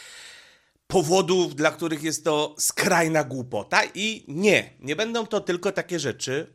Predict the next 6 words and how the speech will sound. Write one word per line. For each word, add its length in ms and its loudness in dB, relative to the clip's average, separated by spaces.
oczywiste, 760 -2
jak 260 -6
to 200 -2
na 120 0
przykład, 460 2
że 280 0